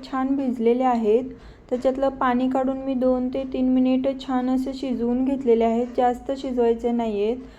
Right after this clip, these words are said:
आणि त्यातलं पाणी निथळून मी मिक्सरमधून दरदर असं बारीक करून घेतलेलं आहे. तर मी दोन बॅचमध्ये बारीक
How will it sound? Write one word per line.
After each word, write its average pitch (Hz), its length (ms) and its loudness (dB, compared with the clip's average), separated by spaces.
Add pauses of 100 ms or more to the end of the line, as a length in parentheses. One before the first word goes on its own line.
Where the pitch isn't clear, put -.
(360)
आणि 247 300 0
त्यातलं 262 280 0
पाणी 247 400 0
निथळून 254 500 2
मी 262 160 2
मिक्सरमधून 247 840 2
दरदर 233 400 2
असं 247 320 0
बारीक 226 380 4
करून 240 320 4
घेतलेलं 233 440 2
आहे. 220 340 2 (680)
तर 240 160 4
मी 247 140 2
दोन 269 340 2
बॅचमध्ये 262 520 2
बारीक 226 320 4